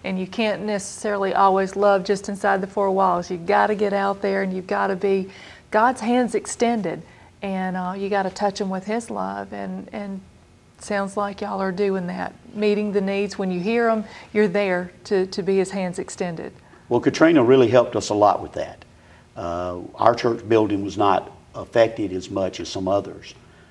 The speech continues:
Speaker 2: And, uh, for two and a half years, we housed teams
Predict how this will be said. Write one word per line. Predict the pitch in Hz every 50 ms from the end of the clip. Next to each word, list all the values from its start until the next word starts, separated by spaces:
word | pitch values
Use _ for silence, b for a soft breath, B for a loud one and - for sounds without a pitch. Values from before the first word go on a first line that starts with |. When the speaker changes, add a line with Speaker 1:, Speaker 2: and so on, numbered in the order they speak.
| b b
Speaker 2:
And, | - 90 90 90 90 87 82
uh, | 90 87 87 87
for | 82 - 95
two | 92 - - 131 139 143
and | 127
a | 123
half | 113 123 120 113 113 -
years, | 120 117 117 117 104 95 90 90
we | 90 104 107 104
housed | 104 101 98 92 95 90 87 - - - b b b b _
teams | - - 113 107 104 101 92 85 85 82 - -